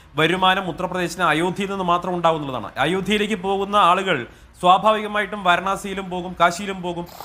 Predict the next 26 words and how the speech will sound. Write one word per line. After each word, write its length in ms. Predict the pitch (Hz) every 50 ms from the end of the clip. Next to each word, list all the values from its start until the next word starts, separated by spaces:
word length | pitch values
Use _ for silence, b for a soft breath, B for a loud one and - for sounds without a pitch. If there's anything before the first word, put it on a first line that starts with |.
| - -
അവർ 160 | - 156 180 196 202 202
തന്നെ 120 | 202 214
മധുരയിലും 560 | 202 180 170 156 180 190 208 220 202 208 196 175
പോകും. 240 | 180 175 160 160 160 B B B B B -
അപ്പോൾ 180 | 190 185 233 220
ആ 120 | 190 226 254
മേഖല 480 | 247 214 190 196 214 226 220 226 233 233
മുഴുവൻ, 280 | 220 202 196 196 185 170 156
ഉത്തർപ്രദേശ് 440 | - 202 202 196 202 214 208 180 202
എന്ന് 140 | 196 202
പറയുന്ന 340 | 185 185 180 180 170 170 185
ഇന്ത്യയിലെ 460 | 196 175 160 160 156 175 175 185 196 175 147
വലിയ 240 | 139 143 160 185 185
സംസ്ഥാനം 580 | - 170 151 151 147 - - 170 170 180 170 160
മുഴുവൻ 280 | 143 139 139 135 127 113 104 b b b b b b -
ഒരു 140 | 180 214 247 - -
ക്ഷേത്രം, 400 | - 185 180 190 190 208 202 185
അയോധ്യയിലെ 460 | 160 156 165 180 185 165 190 196 196 190
രാമക്ഷേത്രം 680 | 160 151 151 170 190 175 - - 185 175 180 180 170 165
എന്ന് 140 | 160 160 156
പറയുന്ന 420 | 147 151 147 139 143 143 143 151 170 185 180 B B B B B -
ആ 120 | 139 165 202 233 233 180 151 156
രാമക്ഷേത്രം 680 | 160 156 165 185 208 202 - - 185 175 180 180 175 180 165 -
കാരണം 400 | 151 147 147 147 151 151 160 180 180 - -
വലിയ 380 | - - 151 180 214 220 233 226
വികസനത്തിലേക്ക് 680 | 180 170 156 170 170 180 196 190 165 180 175 175 190